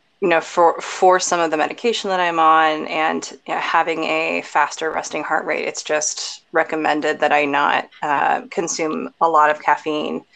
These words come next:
But I also have other friends who kind of are in similar boats. We take similar s-, medication. We have similar, you know, chronic health issues. And, you know, they don't notice that much of a difference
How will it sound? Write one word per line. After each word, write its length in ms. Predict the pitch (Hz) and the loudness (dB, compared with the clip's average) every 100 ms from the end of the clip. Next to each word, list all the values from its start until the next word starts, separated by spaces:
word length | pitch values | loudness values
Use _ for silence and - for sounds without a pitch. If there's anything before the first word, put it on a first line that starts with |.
| - - - - - _ - | -20 -20 -20 -20 -20 _ 2
But 100 | 185 | 4
I 60 | 175 | 6
also 360 | 185 175 - | 4 4 0
have 260 | 180 175 180 | 0 2 2
other 180 | 196 180 | 2 -2
friends 500 | - 165 165 170 - | 0 2 2 -2 -6
who 120 | 170 | -8
kind 200 | - 165 | -4 -4
of 100 | 160 | -2
are 120 | 170 | -2
in 100 | 170 | -4
similar 360 | 160 170 160 156 | -6 -6 -4 -4
boats. 380 | 156 165 - - | -4 -6 -8 -12
We 80 | 156 | -12
take 260 | - 151 | -10 -10
similar 300 | - 165 160 | -8 -6 -4
s-, 180 | 156 - | -4 -6
medication. 540 | 123 151 - 156 - 165 | -6 -6 -6 -8 -6 -8
We 80 | |
have 300 | 156 160 156 | -4 0 0
similar, 560 | 156 156 156 151 160 - | -2 -4 0 0 0 -2
you 100 | 156 | -4
know, 120 | 151 | -6
chronic 320 | - 151 - | -2 0 0
health 220 | - - - | -2 -4 -4
issues. 520 | - 170 170 - - - - - - - | -8 -4 -4 -4 -10 -16 -20 -20 -12 -2
And, 480 | 180 165 165 165 160 - - | 2 4 4 0 -4 -8 -8
you 80 | - | -2
know, 140 | 165 | -2
they 140 | 165 170 | 0 2
don't 220 | 165 156 | 2 2
notice 420 | 170 165 170 160 | 0 2 2 0
that 140 | 170 - | -2 -2
much 180 | 165 | -4
of 100 | 165 | -6
a 60 | 160 | -8
difference 720 | - - 208 240 - - - | -8 -2 0 0 -2 -2 -4